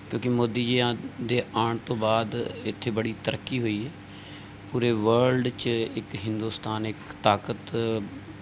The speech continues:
ਬਣ ਕੇ ਉੱਭਰਿਆ ਹੈ ਤੇ ਸਾਰੇ ਹੀ ਹਿੰਦੁਸਤਾਨ ਦਾ ਦੇਸ਼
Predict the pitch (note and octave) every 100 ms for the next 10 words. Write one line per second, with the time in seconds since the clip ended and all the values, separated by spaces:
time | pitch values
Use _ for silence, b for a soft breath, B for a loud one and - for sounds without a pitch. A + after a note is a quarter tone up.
0 | - - A2 G#2 G#2+ F#2 B2 B2 A2 D#3+
1 | - B B B B - - G#2+ G#2 G#2+
2 | - A2 A#2+ D3 C#3 A#2+ A#2 - A2+ A2
3 | G#2+ G#2+ G#2+ G#2